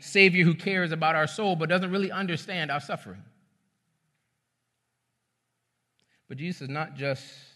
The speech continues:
the suffering servant who paid for our sins. He is also the faithful friend who really does understand. Have you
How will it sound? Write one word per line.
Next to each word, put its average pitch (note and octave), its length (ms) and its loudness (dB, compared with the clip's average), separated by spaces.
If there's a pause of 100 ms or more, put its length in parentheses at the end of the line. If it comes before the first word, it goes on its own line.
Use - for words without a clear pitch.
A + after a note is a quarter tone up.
(420)
the A#2 60 -14
suffering B2+ 400 -8
servant C3 340 -10
who A#2+ 80 -8
paid B2+ 320 -8
for A#2 120 -16
our G#2+ 120 -10
sins. B2 320 -12
He D#3 100 -12
is A#2 120 -10
also B2+ 320 -12
the G#2 100 -16
faithful B2+ 420 -14
friend G2 460 -12 (300)
who A2 140 -8
really A2+ 340 -10
does F2 380 -12
understand. F2 500 -18 (1800)
Have D#3+ 100 -8
you F#3+ 100 -6